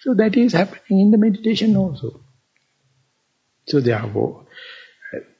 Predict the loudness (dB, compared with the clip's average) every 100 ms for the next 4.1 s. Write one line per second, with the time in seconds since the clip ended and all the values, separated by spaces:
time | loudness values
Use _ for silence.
0 | _ _ _ _ _ -12 -2 0 0 -6
1 | -4 -2 -2 -2 -2 -2 -2 -2 -2 -4
2 | -2 -2 -4 -8 0 0 0 -4 -4 -2
3 | 2 2 2 2 0 0 0 0 -2 -2